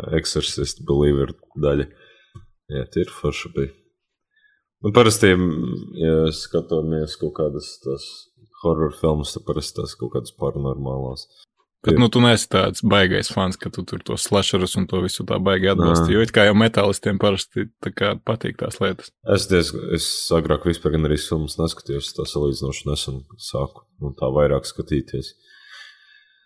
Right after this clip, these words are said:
Speaker 1: Šad tad uz kino aizējām kaut kādu noskatīties šausmanīti.
Speaker 2: Nu jā,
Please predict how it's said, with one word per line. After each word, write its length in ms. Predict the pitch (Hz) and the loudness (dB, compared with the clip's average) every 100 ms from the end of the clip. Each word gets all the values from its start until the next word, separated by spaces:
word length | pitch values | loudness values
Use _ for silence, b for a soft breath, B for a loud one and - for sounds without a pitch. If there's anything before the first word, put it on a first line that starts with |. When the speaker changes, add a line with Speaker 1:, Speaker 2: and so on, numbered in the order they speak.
| B B _ _ _ - | B B _ _ _ 0
Speaker 1:
Šad 220 | 113 107 | 2 2
tad 220 | 113 95 | 2 0
uz 80 | 90 | 2
kino 380 | - 104 95 90 | 6 6 6 6
aizējām 480 | 92 85 90 87 82 | 4 2 2 2 2
kaut 220 | 87 82 | -4 0
kādu 260 | 92 82 85 | 0 2 0
noskatīties 640 | 85 - - 85 87 82 | 0 -4 -8 -10 -8 -8
šausmanīti. 720 | - 87 - 87 87 82 - - B B B B _ _ _ _ _ _ _ _ _ _ _ _ - | -8 -6 -8 -6 -6 -6 -10 -16 B B B B _ _ _ _ _ _ _ _ _ _ _ _ -4
Speaker 2:
Nu 120 | 113 | 0
jā, 120 | 101 | 0